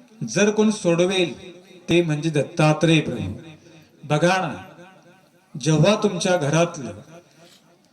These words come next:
कोणीतरी जातं, तेव्हा आपल्यावर दुःखाचा डोंगर कोसळतो.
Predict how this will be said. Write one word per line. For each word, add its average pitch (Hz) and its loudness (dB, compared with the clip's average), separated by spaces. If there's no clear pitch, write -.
कोणीतरी 214 2
जातं, 143 0
तेव्हा 143 0
आपल्यावर 143 -4
दुःखाचा 135 -10
डोंगर 127 -2
कोसळतो. 110 -10